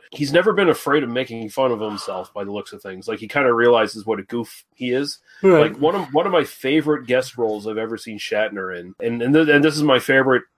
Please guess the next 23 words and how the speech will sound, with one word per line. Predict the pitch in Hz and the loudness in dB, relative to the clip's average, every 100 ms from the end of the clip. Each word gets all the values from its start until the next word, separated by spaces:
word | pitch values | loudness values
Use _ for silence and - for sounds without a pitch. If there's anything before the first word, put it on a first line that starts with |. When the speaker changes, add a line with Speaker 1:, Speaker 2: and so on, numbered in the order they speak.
| _ | _
Speaker 1:
episode | 131 135 123 131 113 104 | -4 -4 -2 2 2 2
of | 107 107 104 95 _ | 0 0 0 -6 _
Fresh | - 120 - | -6 -6 -6
Prince | - 120 107 - | -6 -4 -4 -8
of | 110 | -10
Bel-Air, | 104 98 98 101 90 - _ - | -4 -2 -2 -4 -6 -12 _ -16
is | 101 | -10
the | 110 | -4
one | 107 | -4
he | 107 | -4
showed | 104 - 110 | -4 2 4
up | 113 - | 2 0
in | 110 | -4
playing | 101 113 107 | -2 -4 -2
himself, | 104 - 117 101 92 - _ - - 190 156 | -6 -2 0 0 -2 -10 _ -20 -16 -16 -6
where | 127 139 135 135 131 | 2 4 6 4 2
they | 127 139 | 0 4
were | 143 | 6
in | 139 | 4
a | 131 | 2
dentist | 127 139 139 135 - | 0 0 0 -6 0
office | 117 117 - 107 - - _ _ _ _ _ - | 2 2 0 -6 -6 -18 _ _ _ _ _ -6
and | 117 123 123 120 123 | -2 -2 -2 -8 -10